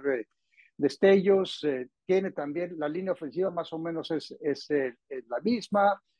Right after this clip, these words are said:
O sea, regresa, eh, Trent Brown, eh, Riley Reef es el tackle derecho que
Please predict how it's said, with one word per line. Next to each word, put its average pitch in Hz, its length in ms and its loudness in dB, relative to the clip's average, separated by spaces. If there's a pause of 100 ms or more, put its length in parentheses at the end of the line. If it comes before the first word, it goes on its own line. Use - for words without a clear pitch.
(240)
O 131 120 0
sea, 139 240 2 (300)
regresa, 165 800 4
eh, 139 200 -10
Trent 147 220 -6
Brown, 214 640 0
eh, 139 260 -4 (260)
Riley 175 340 2
Reef 185 340 0
es 170 120 -14
el 151 120 -12
tackle 165 360 -4
derecho 160 540 -4
que 123 340 -4